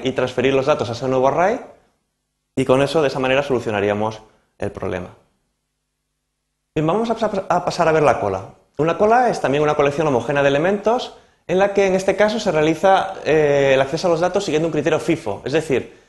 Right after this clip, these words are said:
los elementos se van atendiendo en el mismo orden en el que van llegando. Pues, por ejemplo, también conocemos de forma intuitiva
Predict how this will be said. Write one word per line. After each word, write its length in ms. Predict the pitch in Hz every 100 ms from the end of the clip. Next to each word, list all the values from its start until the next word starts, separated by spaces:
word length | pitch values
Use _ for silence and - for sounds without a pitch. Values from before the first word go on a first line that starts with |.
| _
los 120 | 135 -
elementos 400 | 143 180 214 226
se 80 |
van 160 | 165 180
atendiendo 460 | 185 175 175 220 220
en 80 |
el 60 | 185
mismo 260 | 170 180 175
orden 220 | 190 202
en 80 | 175
el 80 |
que 80 | 151
van 160 | 147 147
llegando. 500 | 113 95 95 95 -
Pues, 100 | -
por 140 | - 117
ejemplo, 560 | 117 156 160 190 190
también 240 | 131 143 151
conocemos 340 | 160 160 180
de 80 | 151
forma 220 | 156 156
intuitiva 640 | 156 160 180 180 202 -